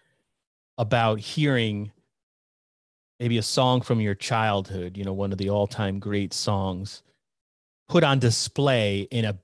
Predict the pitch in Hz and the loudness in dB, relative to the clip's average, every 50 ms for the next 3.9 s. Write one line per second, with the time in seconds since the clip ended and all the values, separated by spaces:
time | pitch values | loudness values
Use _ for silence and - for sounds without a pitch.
0 | _ - 131 127 127 120 113 104 92 _ _ - 120 113 110 101 104 110 107 107 | _ -2 0 0 0 0 -4 -10 -16 _ _ -2 0 0 0 2 2 0 0 0
1 | 104 _ _ _ _ _ _ _ _ _ _ _ _ _ _ - 107 110 110 113 | -2 _ _ _ _ _ _ _ _ _ _ _ _ _ _ -8 -4 -2 0 0
2 | 117 117 113 - - 127 120 113 110 110 113 - - - - - 120 113 113 120 | 0 0 -2 -2 0 0 0 0 0 -2 -6 -10 -16 -14 -8 -6 -4 -2 -2 -2
3 | - - 120 110 110 104 - - - 110 104 104 101 101 98 98 101 | -2 -2 0 0 0 -2 -4 -6 -4 -2 0 0 0 0 0 -2 -4